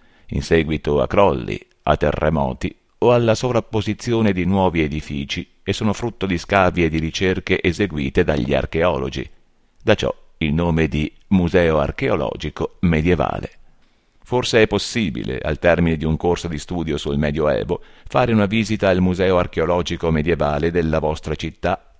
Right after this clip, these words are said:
o di una città vicina. In questo caso, cercate di prepararvi alla visita compilando una specie di questionario da proporre al personale del museo,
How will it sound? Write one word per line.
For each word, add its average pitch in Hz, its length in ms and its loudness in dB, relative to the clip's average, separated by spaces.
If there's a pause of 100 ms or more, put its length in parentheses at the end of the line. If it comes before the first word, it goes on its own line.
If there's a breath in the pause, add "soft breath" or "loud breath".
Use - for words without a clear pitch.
o 107 120 0
di 90 100 -4
una 85 140 2
città 78 360 -4
vicina. 69 500 -8 (720 soft breath)
In - 80 -6
questo 78 200 -2
caso, 104 460 2 (240 soft breath)
cercate 120 480 0
di 104 80 0
prepararvi 95 600 2
alla 82 200 4
visita 90 420 0
compilando 87 580 0
una 80 140 0
specie 87 400 0
di 78 100 -6
questionario 82 760 0
da 78 100 0
proporre 80 580 -2
al 76 140 0
personale 78 560 0
del 64 180 -2
museo, 71 540 -2